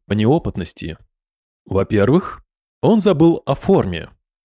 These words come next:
Тесто, над которым он столько трудился, которому долго придавал идеальный облик, расползлось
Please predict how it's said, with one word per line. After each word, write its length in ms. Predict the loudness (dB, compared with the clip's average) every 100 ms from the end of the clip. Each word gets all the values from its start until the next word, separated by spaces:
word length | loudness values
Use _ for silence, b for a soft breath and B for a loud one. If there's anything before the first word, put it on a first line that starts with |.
| _ _ _
Тесто, 340 | -4 -2 0
над 120 | -2 0
которым 420 | 0 2 2 2
он 80 | 0
столько 320 | 0 0 0
трудился, 800 | -2 -2 0 -2 0 -2 -2 -6 _ _ -6
которому 460 | 0 2 2 4
долго 320 | 4 4 2
придавал 640 | 0 2 2 2 0 -2 -8
идеальный 480 | -2 0 2 0 -4 -2
облик, 520 | 0 2 0 -4 -20 B B -4
расползлось 880 | 0 0 0 -2 0 2 2 -2